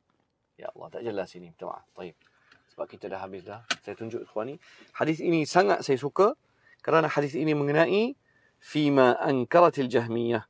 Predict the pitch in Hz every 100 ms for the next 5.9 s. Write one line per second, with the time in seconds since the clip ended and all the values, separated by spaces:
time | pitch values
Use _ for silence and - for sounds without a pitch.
0 | _ _ _ - _ - 160 - 156 143
1 | 139 139 170 151 139 127 - 175 240 -
2 | _ _ - 143 139 135 139 143 156 143
3 | - _ _ _ _ - 135 185 277 -
4 | _ _ - 113 123 127 - 151 190 208
5 | 143 147 127 123 135 127 123 175